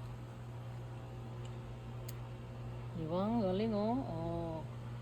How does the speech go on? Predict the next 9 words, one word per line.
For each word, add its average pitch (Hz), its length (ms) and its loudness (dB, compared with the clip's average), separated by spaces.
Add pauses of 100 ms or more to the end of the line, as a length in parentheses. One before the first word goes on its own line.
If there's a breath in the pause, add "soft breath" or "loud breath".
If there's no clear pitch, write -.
(200)
Gusto, - 160 0
gusto 196 240 4
nito 202 240 6
yung 196 160 4
dinidiligan 180 560 4
lagi, 165 560 -2
eh. 151 60 -10 (1900)
Yung 160 240 -4 (800)
celery 160 400 -4